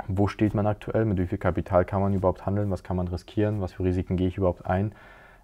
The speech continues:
Ähm, und, äh, am Ende rentiert sich das Ganze oder nicht. Schaffe ich es, nachhaltig konstant zu bleiben oder eben nicht? Wenn du es nicht mal schaffst, fünfzig Dollar am Tag, äh, zu machen, beziehungsweise es wird sowieso erst am Ende des Monats abgerechnet, aber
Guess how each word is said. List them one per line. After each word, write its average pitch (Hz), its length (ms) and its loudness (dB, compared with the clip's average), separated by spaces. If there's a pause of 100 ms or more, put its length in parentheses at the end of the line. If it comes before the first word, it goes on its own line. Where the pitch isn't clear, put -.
Ähm, 90 460 0 (460)
und, 92 400 -2
äh, 90 320 -2 (380)
am 90 140 0
Ende 98 220 2
rentiert 95 320 0
sich 92 120 -2
das - 180 -8
Ganze 95 260 -4
oder 95 140 -2
nicht. 92 260 -2
Schaffe 90 240 -2
ich - 140 -6
es, - 240 -6 (180)
nachhaltig 92 480 -4
konstant 95 400 0
zu 98 100 -4
bleiben 98 380 2 (140)
oder 90 180 0
eben 92 160 0
nicht? 95 300 -2
Wenn 90 120 -6
du 92 60 -4
es 92 80 -4
nicht 95 140 -2
mal 92 80 -2
schaffst, - 260 0
fünfzig - 320 -6
Dollar 101 240 2
am 104 100 -2
Tag, 104 300 2 (600)
äh, 98 160 0
zu 104 160 -6
machen, 104 280 2
beziehungsweise 92 800 -2
es - 120 -4
wird 92 120 -2
sowieso 90 340 0
erst - 280 -2
am 90 100 -2
Ende 95 160 0
des 95 180 -4
Monats 101 260 0
abgerechnet, 98 540 -2
aber 95 200 2